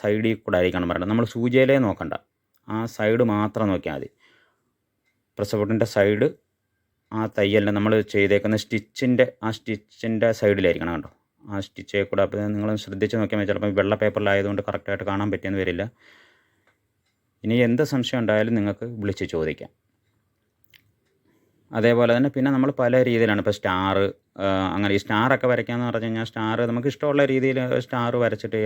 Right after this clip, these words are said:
അപ്പം കറക്റ്റ് പോയിന്റിൽ കൊണ്ടുവന്ന് നിർത്താൻ പറ്റാൻ വേണ്ടിയിട്ടാണ്, നിർത്താൻ പഠിക്കാൻ വേണ്ടിയിട്ടാണ് അങ്ങനെ ചെയ്യുന്നത്. നമ്മളിപ്പോൾ അവിടെ നിന്ന് ഇങ്ങോട്ട് തുടങ്ങി ആ പോയിന്റിൽ കൊണ്ടുവന്ന് നിർത്തണം. അപ്പം നമുക്ക് നമ്മൾ ഉദ്ദേശിക്കുന്ന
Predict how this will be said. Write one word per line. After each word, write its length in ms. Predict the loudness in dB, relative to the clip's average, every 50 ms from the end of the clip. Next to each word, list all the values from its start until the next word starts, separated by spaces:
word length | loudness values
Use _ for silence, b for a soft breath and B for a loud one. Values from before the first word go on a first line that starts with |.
| -2 0
അപ്പം 240 | 0 0 0 0 -2 -4 B B B B B B B B -14 -14 -6 -2 0
കറക്റ്റ് 280 | 2 2 2 0 -2 -2 0 2
പോയിന്റിൽ 500 | 4 4 4 4 4 2 2 2 0 0 -2 -2
കൊണ്ടുവന്ന് 320 | -2 0 0 0 0 0 0
നിർത്താൻ 340 | 0 -2 -2 -4 -2 -2 0 0 0
പറ്റാൻ 220 | -2 0 -2 0 0 0
വേണ്ടിയിട്ടാണ്, 440 | 0 0 0 0 0 -2 -2 -4 -8 -10 -10 -8 -2 -2 -2
നിർത്താൻ 240 | -2 -2 -2 -2 0 0
പഠിക്കാൻ 300 | 0 2 2 2 2 2 2
വേണ്ടിയിട്ടാണ് 400 | 0 0 -2 -4 -4 -2 -2 0 0
അങ്ങനെ 200 | 0 0 -2 -2 -2 -4
ചെയ്യുന്നത്. 280 | -6 -6 -8 -10 -12 -14 -18 B B B B B B B B B _ _ -2
നമ്മളിപ്പോൾ 300 | 0 0 2 2 4 4
അവിടെ 140 | 4 4 2
നിന്ന് 80 | 2 2
ഇങ്ങോട്ട് 240 | 2 2 2 2 2 2
തുടങ്ങി 280 | 2 2 2 2 0 -2 -4 -10 _ _ -4 -4
ആ 40 | -4 -2 -2
പോയിന്റിൽ 500 | 0 2 4 4 4 4 2 2 2 2 0
കൊണ്ടുവന്ന് 280 | 2 2 2 2 2 2 0 0
നിർത്തണം. 260 | -2 -4 -6 -6 -6 -4
അപ്പം 140 | -4 -4 -4 -2
നമുക്ക് 280 | -2 -2 -4 -4 -6 -6 -4 -2 -2
നമ്മൾ 200 | 0 0 0 0 0
ഉദ്ദേശിക്കുന്ന 500 | 2 2 2 2 2 0 -2 -2 0